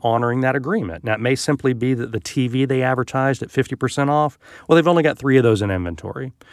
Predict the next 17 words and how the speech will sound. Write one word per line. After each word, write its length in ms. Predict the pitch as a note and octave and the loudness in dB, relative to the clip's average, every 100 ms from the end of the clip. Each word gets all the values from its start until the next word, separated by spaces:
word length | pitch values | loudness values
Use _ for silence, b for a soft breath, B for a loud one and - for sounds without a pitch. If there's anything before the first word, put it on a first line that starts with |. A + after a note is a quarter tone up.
| B B | B B
Or 80 | B2+ | 0
it 40 | C3 | 4
may 120 | C#3+ | 4
be 120 | C#3+ | 6
that 160 | B2+ A2+ | 4 0
the 100 | A#2+ | -6
car 380 | - C3 C#3 | -2 2 2
that 140 | C3 B2+ | 2 0
they 100 | B2 | -2
are 100 | A#2 | -2
selling 480 | - B2 B2+ C3 B2 | -2 0 2 0 -2
for 340 | B2 A#2 A2+ | -2 0 0
five 280 | - A#2+ B2+ | 0 -2 -2
hundred 140 | C3 | 0
dollars 280 | B2+ C3 B2 | 0 0 0
below 380 | B2+ B2+ B2+ B2 | 0 0 2 2
invoice, 500 | C3 C3+ C3+ C3 | 2 2 2 0